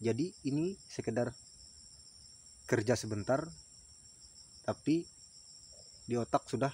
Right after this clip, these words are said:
ke sana, sudah bisa memikirkan yang di sana.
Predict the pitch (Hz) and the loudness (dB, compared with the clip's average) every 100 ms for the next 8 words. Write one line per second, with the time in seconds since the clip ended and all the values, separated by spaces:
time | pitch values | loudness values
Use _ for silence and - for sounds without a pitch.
0 | - - 123 120 107 - - - - - | -6 0 2 2 -2 -12 -20 -20 -20 -20
1 | - - - - - 117 117 104 135 160 | -20 -20 -20 -12 -4 -2 -2 2 2 0
2 | - - - - - - - - - - | -8 -20 -20 -20 -20 -20 -20 -20 -20 -20
3 | - - - - 113 113 120 - 127 131 | -20 -20 -14 -2 0 2 0 2 2 2
4 | 120 135 123 104 | 0 0 0 -2